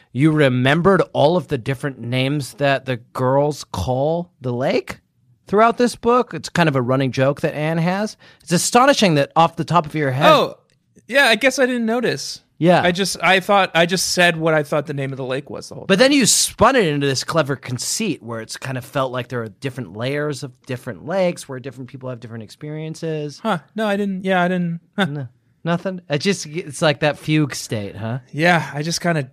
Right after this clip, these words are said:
Speaker 2: disappear into it.
Speaker 1: Yeah, that's what it's like for me when I do my descriptions. Yeah, welcome to
Speaker 2: Yeah.
Speaker 1: the club.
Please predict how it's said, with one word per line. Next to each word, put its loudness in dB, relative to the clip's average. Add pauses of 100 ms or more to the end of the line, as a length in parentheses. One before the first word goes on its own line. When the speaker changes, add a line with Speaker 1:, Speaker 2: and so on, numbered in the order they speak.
Speaker 2:
disappear -4
into -8
it. -12 (100)
Speaker 1:
Yeah, 4
that's 2
what 6
it's 2
like 4
for 2
me 4
when 2
I 0
do 0
my 0
descriptions. -6
Yeah, 0
welcome 0
to 0
Speaker 2:
Yeah. -2
Speaker 1:
the -6
club. -2